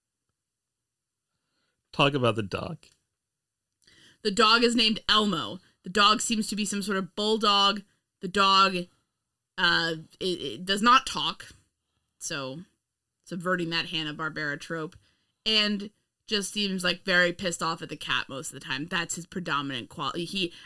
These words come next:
Speaker 2: at some point, is enrolled in a dog competition, so I think we can s-, presume he's a purebred pit bull. Or not, not pit bull, a bulldog.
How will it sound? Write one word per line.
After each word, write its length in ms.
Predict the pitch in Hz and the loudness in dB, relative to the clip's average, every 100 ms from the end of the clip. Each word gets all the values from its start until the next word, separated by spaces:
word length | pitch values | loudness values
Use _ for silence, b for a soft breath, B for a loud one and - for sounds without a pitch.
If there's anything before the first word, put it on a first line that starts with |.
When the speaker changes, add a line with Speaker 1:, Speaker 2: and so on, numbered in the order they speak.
| - | -6
Speaker 2:
at 100 | 220 | 0
some 220 | 277 349 | 2 4
point, 220 | 277 247 | 2 2
is 120 | 220 202 | 2 0
enrolled 640 | 190 180 202 214 208 190 | -2 0 2 4 2 0
in 400 | 196 190 185 180 - | 0 2 0 -2 -2
a 440 | 180 180 175 175 _ _ _ | 0 0 -2 -4 _ _ _
dog 340 | 190 202 233 226 | 2 4 2 0
competition, 640 | 247 254 - 277 302 311 | 0 0 -2 -2 0 0
so 140 | - 185 | 2 0
I 100 | 190 | 0
think 160 | 196 | -4
we 80 | 185 | -4
can 140 | 190 | -4
s-, 80 | 170 - | -6 -8
presume 380 | - 175 196 208 | -10 -6 -2 -2
he's 160 | 196 147 | -2 -4
a 60 | |
purebred 800 | - - 165 160 185 190 214 214 _ | -12 -12 -8 -6 -2 -2 -2 -4 _
pit 200 | - 262 | -10 -8
bull. 260 | - 320 370 - | -6 -8 -8 -2
Or 60 | 226 | 0
not, 200 | 226 196 | 0 2
not 180 | 196 - | 0 -2
pit 180 | 175 | -10
bull, 180 | 160 147 | -8 -8
a 60 | 139 | -8
bulldog. 680 | 180 180 185 156 117 123 | -4 -2 -2 -2 -2 -4